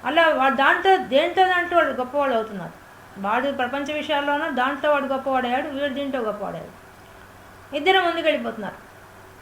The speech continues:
పెళ్ళిళ్ళు అయిపోయినాయి, బాధ్యతలు వచ్చేసాయి ఇద్దరిలో కూడా. కానీ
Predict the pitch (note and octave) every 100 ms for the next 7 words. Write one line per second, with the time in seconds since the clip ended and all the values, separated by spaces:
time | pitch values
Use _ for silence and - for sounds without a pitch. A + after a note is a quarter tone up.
0 | - - - D4+ F4 F4 E4 D4+ C#4 B3+
1 | C4 - - G#3+ G3+ C4 C#4+ D4+ C#4 B3+
2 | C4 B3+ A#3 - - - - - - -
3 | - C4 B3+ D#4+ D#4+ C#4+ A3+ A3 A#3 A#3+
4 | - - - - D#4 F4+ D#4+ A3+